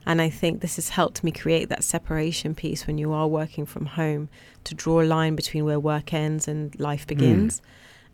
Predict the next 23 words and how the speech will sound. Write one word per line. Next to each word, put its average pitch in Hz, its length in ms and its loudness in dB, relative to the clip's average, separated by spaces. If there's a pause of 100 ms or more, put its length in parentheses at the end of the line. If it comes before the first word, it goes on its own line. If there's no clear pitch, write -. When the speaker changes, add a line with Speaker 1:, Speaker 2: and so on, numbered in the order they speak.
(120)
Speaker 1:
And 165 320 4
it - 140 0
is 160 420 2 (200)
taking 185 360 4
a 170 60 4
moment 165 420 4
to 160 80 -4
think 160 260 -4
about, 156 420 -2
what 165 100 0
have - 120 0
I 185 80 4
been 202 200 4
proud 156 320 2
of 151 220 -2
that - 220 -6
day? 156 340 0
What 156 240 0
have 160 120 -2
I 160 140 4
done 156 280 0
well 156 280 0
with? 156 400 -4